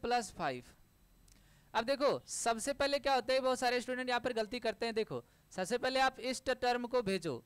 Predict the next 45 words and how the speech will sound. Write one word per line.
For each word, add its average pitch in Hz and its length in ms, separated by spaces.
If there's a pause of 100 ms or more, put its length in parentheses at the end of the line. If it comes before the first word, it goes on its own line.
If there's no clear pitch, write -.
(380)
तो 196 40
ये 240 200
प्लस 254 300
फ़ाइव 247 280
है, 262 80
इधर 240 200
आके 233 220
माइनस 226 400
फ़ाइव 226 280
हो 220 80
जाएगा, 202 400 (340)
यानी 220 240
कि 247 100
माइनस 233 440
फ़ाइव 240 220
is 214 160
equal 226 260
to 226 140
टू 180 120
एक्स। 208 340 (300)
फिर 254 160
ये 269 180
जो 277 140
एक्स 254 340 (420)
है 226 500
टू 247 140
के 247 160
साथ, 233 240
वो 254 180
into 233 300
sign 233 220
के 208 80
साथ 175 220
है। 151 80
किस 202 180
साइन 240 180
के 240 80
साथ 240 260
है? 262 200 (300)
Into, 233 320 (200)
मल्टीप्लाई 240 520
साइन 214 220
के 202 120
साथ 160 260
है। 131 140